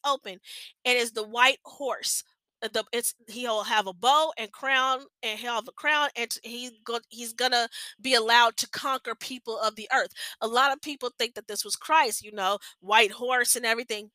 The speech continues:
No, do not be deceived. This is the Antichrist. He has gotten permission to conquer and to conquer over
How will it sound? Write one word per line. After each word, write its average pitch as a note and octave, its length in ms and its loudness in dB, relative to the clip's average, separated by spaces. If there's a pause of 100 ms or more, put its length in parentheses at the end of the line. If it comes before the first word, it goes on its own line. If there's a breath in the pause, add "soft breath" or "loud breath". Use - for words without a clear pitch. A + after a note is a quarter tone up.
No, A#3+ 380 0 (260 loud breath)
do B3+ 140 -6
not C4+ 320 8
be D4 120 -4
deceived. C#4+ 540 -2 (240 loud breath)
This C4+ 340 6
is D4+ 200 -2
the C#4+ 200 -8
Antichrist. C4 1000 0 (180 loud breath)
He D4 220 -4
has D4 100 -2
gotten C4+ 300 2
permission C4+ 480 -6
to G#3+ 120 -8
conquer D4+ 540 -6 (340 loud breath)
and C4 300 6
to C4 180 -6
conquer A#3+ 580 -2 (360 soft breath)
over A#3 500 0